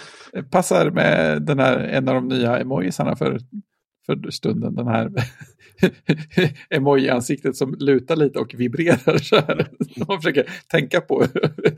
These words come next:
Och så kan jag klicka in på mig själv, på mig själv, på mig själv, på mig själv, och så kan jag se min profil. <laughs> Och sen kommer mina, <laughs> mina inlägg där jag följer med.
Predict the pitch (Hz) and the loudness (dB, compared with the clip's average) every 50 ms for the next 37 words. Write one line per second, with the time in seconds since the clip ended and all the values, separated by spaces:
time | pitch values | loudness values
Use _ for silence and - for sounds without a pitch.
0 | - 226 - - 214 196 - 175 202 202 202 202 202 190 196 170 151 147 151 151 | -2 -14 -10 -6 -4 -2 2 4 4 4 2 2 0 2 2 2 2 2 2 2
1 | 151 - 165 170 170 - 170 156 147 - 143 131 - - 127 127 127 139 165 165 | 2 2 2 0 0 -4 -4 -4 -2 0 0 0 0 2 0 0 2 2 2 0
2 | 156 156 160 143 131 - - 156 151 156 139 - - - 165 165 - - 156 - | 0 0 -4 -4 -4 -2 -4 -4 -2 -4 -6 -6 -8 -10 -8 -8 -8 -6 -6 -6
3 | - 120 - 131 - - 151 185 180 151 - _ _ _ _ _ - 190 165 - | -6 -8 -8 -14 -14 -10 -6 -6 -4 -6 -6 _ _ _ _ _ -14 -14 -14 -14
4 | - - - - 190 165 143 143 131 127 123 123 - - - - _ _ - 185 | -12 -10 -10 -8 -8 -6 -4 -2 -2 -2 -2 -6 -8 -16 -20 -20 _ _ -10 -10
5 | 151 _ - - 127 - 196 170 - - 147 135 123 120 135 139 143 143 131 127 | -10 _ -6 -6 -6 -4 -6 -8 -6 -6 -8 -6 -6 -6 -6 -4 -2 -2 -2 -2
6 | - 135 117 117 113 113 | -4 -6 -8 -8 -10 -10